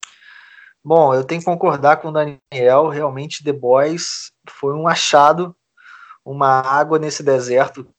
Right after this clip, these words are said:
que tá sendo a produção cultural lacradora ultimamente.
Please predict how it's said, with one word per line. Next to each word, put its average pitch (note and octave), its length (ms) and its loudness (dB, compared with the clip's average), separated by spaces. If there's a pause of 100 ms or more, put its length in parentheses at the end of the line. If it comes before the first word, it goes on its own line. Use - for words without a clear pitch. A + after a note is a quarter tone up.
(140)
que C3+ 120 -14
tá C3 180 -4
sendo C3 240 -6
a - 20 0
produção C3 460 -6
cultural C3 480 4
lacradora A#2+ 600 2
ultimamente. A#2 840 -10